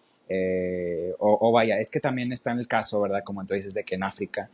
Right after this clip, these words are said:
pues, no hay como que, a lo mejor ni siquiera hay servicios,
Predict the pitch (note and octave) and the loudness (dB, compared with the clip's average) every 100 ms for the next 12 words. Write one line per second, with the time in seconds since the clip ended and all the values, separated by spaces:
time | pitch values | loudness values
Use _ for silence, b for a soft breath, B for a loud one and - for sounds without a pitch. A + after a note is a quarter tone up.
0 | b b b - A2+ G#2+ A#2+ A#2+ A#2+ - | b b b -6 -2 0 4 4 4 2
1 | B2 A#2+ A#2 A2+ G#2 G2+ F#2 - _ A2 | 0 0 0 0 4 4 2 -4 _ -2
2 | A2+ F#2 A2 A2 - A#2+ A#2+ A2+ A2 G#2+ | 0 0 0 0 2 4 4 4 4 6
3 | - G#2+ G#2 - A2 G#2+ G2+ - - | 4 2 0 2 4 4 2 -4 -8